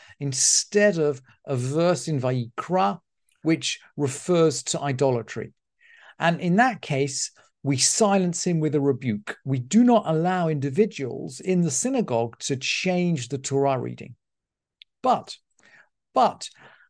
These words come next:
the rabbis may sometimes make, go take a step towards an exception. They don't change the reading, but they may not read it.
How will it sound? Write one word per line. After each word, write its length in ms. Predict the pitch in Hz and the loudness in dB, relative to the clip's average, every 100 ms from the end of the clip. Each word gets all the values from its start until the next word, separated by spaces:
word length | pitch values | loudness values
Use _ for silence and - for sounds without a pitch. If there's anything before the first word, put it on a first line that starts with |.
| _ | _
the 180 | 147 160 | 0 4
rabbis 720 | 180 220 208 165 135 135 131 - _ _ _ _ _ _ _ _ _ _ _ _ - | 6 6 6 4 2 -2 -6 -12 _ _ _ _ _ _ _ _ _ _ _ _ -6
may 400 | 175 180 233 262 | 0 4 4 2
sometimes 880 | - 240 269 247 165 127 131 131 131 - _ - | 0 -2 -2 -6 -4 -2 -2 -4 -6 -12 _ -8
make, 540 | 156 170 170 165 - _ - | -2 0 0 -2 -14 _ -8
go 220 | 135 180 180 | 2 4 4
take 360 | 180 190 196 | 2 -4 -2
a 40 | 170 | -2
step 400 | - 208 - - | -2 -2 -6 -8
towards 480 | 160 160 165 165 | -6 -2 -2 -2
an 60 | 151 | -6
exception. 560 | 143 - 151 127 - 123 | -8 -4 -4 -4 -6 -4
They 80 | |
don't 300 | 131 202 180 | 0 0 -2
change 520 | - - 214 247 233 135 | -6 -4 -2 0 0 0
the 140 | 123 | -2
reading, 280 | 110 110 143 | -2 -2 0
but 100 | 156 | 0
they 160 | 156 | 0
may 360 | 151 165 190 185 | 0 -2 0 0
not 300 | 160 170 170 | 0 -2 -4
read 340 | 127 139 131 - | -6 -6 -6 -10
it. 180 | - | -18